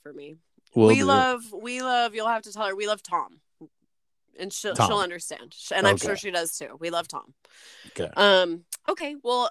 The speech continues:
Speaker 1: okay, back to Ozark and Cobra Kai. Yes.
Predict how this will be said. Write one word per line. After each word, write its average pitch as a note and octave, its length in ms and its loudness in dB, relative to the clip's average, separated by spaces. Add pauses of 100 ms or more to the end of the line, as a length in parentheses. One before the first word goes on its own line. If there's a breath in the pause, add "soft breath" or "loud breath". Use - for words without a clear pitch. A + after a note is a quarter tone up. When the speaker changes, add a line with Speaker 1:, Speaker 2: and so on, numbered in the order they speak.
(140)
Speaker 1:
okay, A#3+ 320 -2 (120)
back A3 320 0 (100)
to A#3 500 -8 (220)
Ozark A3+ 600 -4
and G3+ 260 -8
Cobra G3 280 -8
Kai. - 400 -6 (100)
Yes. - 480 0